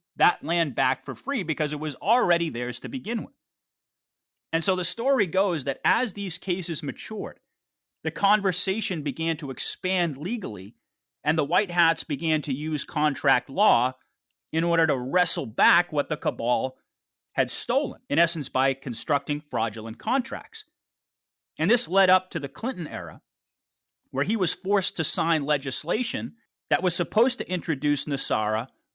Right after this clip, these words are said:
on nine eleven of two thousand one. And we all know what happened on that day. Not only that,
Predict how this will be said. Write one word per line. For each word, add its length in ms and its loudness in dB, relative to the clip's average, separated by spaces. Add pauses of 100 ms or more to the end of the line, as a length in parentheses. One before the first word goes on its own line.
(120)
on 180 4
nine 240 2
eleven 560 0
of 160 -8
two 160 -2
thousand 480 -6
one. 220 -4 (1400)
And 80 -6
we 100 2
all 140 2
know 140 0
what 180 -2
happened 360 0
on 200 -4
that 220 -6
day. 240 -6 (1120)
Not 140 2
only 220 -2
that, 300 4